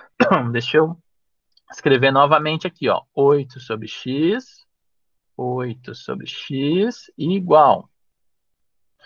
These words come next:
a quatro sobre três vezes um sobre dois. Quatro sobre três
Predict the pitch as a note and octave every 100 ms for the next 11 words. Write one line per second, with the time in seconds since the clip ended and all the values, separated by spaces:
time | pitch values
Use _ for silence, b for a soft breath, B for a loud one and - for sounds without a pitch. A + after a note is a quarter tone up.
0 | B B B - F#2+ G#2+ G2+ - C3 -
1 | - B2 B2 C#3+ D#3 G3 F3+ C#3+ C#3 D3
2 | D#3 D#3 C#3+ D3+ C#3+ D#3 D3 C#3+ - -
3 | - - B2+ B2+ A2+ - B2 B2 - -
4 | - _ - B2+ G#2+ A2+ C3 D#3+ G3+